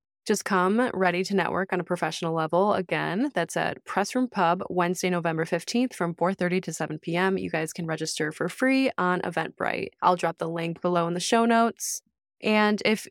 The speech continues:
you're interested in maybe taking a few deep breaths and scheduling some time to, I don't know, cry, scream, whatever you want,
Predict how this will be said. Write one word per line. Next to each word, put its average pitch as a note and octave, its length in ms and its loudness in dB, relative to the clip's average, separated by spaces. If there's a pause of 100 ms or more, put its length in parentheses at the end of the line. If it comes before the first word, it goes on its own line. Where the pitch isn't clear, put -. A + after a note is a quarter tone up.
you're G3+ 220 4
interested C4 640 4
in G3+ 540 2
maybe F#3+ 360 0
taking F#3+ 460 0
a F#3 80 -2
few F#3+ 160 -2
deep F3 240 -4
breaths A#3 480 2
and F3+ 360 0
scheduling F3 600 -2
some F3+ 220 -2
time F3 540 -2
to, E3 540 -4
I A3+ 120 0
don't A#3 100 0
know, D3+ 260 -2
cry, A3 640 4
scream, A3 460 4
whatever G3 380 2
you B3 140 4
want, F#3+ 360 2